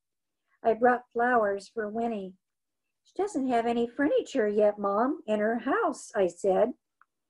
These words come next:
I had no doubt Winnie would appreciate the bright colors. I walked over to the townhouse and knocked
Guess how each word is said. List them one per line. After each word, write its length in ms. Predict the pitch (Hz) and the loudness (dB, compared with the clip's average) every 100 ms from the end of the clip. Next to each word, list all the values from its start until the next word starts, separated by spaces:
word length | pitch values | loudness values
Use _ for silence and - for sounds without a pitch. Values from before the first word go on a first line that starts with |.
| _ _ - | _ _ -4
I 80 | 269 | 0
had 140 | 277 | 0
no 200 | 247 254 | 2 2
doubt 460 | 247 262 262 226 226 | 4 4 4 2 2
Winnie 260 | 233 233 214 | 0 2 2
would 160 | 214 | 2
appreciate 800 | 208 - 240 269 - 214 196 202 | 2 4 4 4 0 2 2 2
the 80 | 202 | 0
bright 320 | 214 214 214 | 4 4 2
colors. 580 | - 247 262 185 190 - _ _ _ _ _ _ - | -2 0 0 -4 -8 -20 _ _ _ _ _ _ 0
I 100 | 233 | 2
walked 360 | 240 254 262 254 | 4 2 2 2
over 260 | 240 247 | 4 2
to 200 | 240 247 | 2 0
the 120 | 226 | 0
townhouse 840 | 220 226 226 220 202 233 240 220 - | -2 -4 -4 -4 -4 0 0 -2 -6
and 300 | 208 202 202 | -8 -6 -4
knocked 440 | 208 226 208 - | 0 0 -2 -10